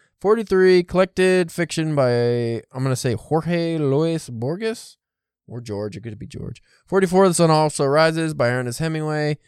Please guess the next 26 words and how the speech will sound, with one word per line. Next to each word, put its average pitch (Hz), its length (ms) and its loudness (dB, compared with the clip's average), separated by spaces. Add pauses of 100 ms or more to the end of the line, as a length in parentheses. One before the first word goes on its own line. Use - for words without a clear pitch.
(160)
That's 208 220 0
okay 185 320 2
if 147 80 0
you 151 60 0
like 143 140 2
to 139 80 -4
read 139 160 2
about 120 200 0
people 120 220 -8
drinking 117 400 -2
in 104 120 -6
Europe 101 340 -8 (260)
and 101 120 -12
bullfights. 92 580 -12 (640)
Forty-five, 175 720 4
David 139 220 2
Copperfield 170 580 0
by 131 100 2
Charles 120 340 0
Dickens. 170 580 -6
I 123 60 -8
haven't 110 160 -10
read 110 140 -8
that 127 140 -2
one 127 120 -8
yet. 127 260 -8